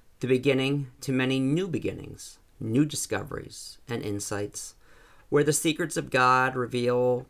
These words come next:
glories sacred for those who are patient enough. So, thunderous love, be gone, and remember this day, the day love created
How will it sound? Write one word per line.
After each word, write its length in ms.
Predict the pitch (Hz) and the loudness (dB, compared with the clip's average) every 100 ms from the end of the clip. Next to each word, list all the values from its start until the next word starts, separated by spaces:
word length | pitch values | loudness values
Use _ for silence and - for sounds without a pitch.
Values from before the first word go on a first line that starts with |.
| - | -8
glories 560 | 113 117 120 127 127 | 0 2 4 2 -2
sacred 520 | - 107 104 107 104 104 - - - | -2 0 0 -2 -2 -6 -20 -20 -4
for 160 | 135 | 0
those 460 | 139 139 143 147 - | 4 4 4 0 -2
who 180 | 151 135 | 0 2
are 320 | 127 131 127 _ - - - _ _ _ _ | 2 0 -4 _ -20 -20 -20 _ _ _ _
patient 540 | - 185 185 - - - | -6 -6 -4 -6 -8 -12
enough. 460 | - - - - - - - - - - | -14 -14 -16 -20 -20 -20 -20 -20 -20 -4
So, 480 | - - 143 127 | 0 4 6 6
thunderous 500 | - 120 110 117 113 | 4 -2 -2 -2 -2
love, 320 | 120 117 113 113 | 0 0 0 -4
be 60 | |
gone, 560 | 117 139 156 131 98 - - - - - - - - | 2 6 6 6 2 -8 -18 -20 -20 -20 -20 -20 -6
and 140 | 123 131 | 0 2
remember 320 | 135 151 151 | 4 4 4
this 240 | 131 - | 2 -2
day, 400 | 117 101 117 95 - - - - - - - _ - | -4 -4 -8 -14 -20 -20 -20 -20 -20 -20 -20 _ -4
the 100 | 107 | -2
day 380 | 113 110 113 | 0 2 0
love 380 | 113 113 107 107 | 0 0 0 -2
created 640 | - 113 104 92 92 95 | -6 -4 -2 -2 -2 -6